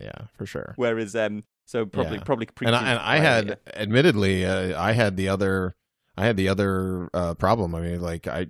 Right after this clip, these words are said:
Speaker 1: so I grew up with Casios and, and, like, f-, fossil, you know, quartz watches, and I was completely oblivious to the concept of a automatic movement in a mechanical watch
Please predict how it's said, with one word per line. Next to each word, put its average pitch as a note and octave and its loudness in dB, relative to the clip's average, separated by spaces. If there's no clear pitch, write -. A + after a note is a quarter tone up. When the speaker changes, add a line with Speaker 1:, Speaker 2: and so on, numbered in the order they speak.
Speaker 1:
so G2+ -2
I F2+ -2
grew G2 0
up F2+ -4
with - -12
Casios F2 -4
and, D#2+ -10
and, D#2 -10
like, D#2 -12
f-, - -20
fossil, D#2 -6
you F2 -6
know, D#2 -8
quartz E2 -6
watches, D#2 -8
and F2 -4
I A#2 4
was A2 2
completely A#2 0
oblivious F#2 0
to G#2 -2
the F2 -4
concept F#2+ -2
of E2+ -4
a D#2 -8
automatic F2+ -2
movement E2 -4
in F2+ -6
a E2 -6
mechanical E2 -6
watch D#2 -8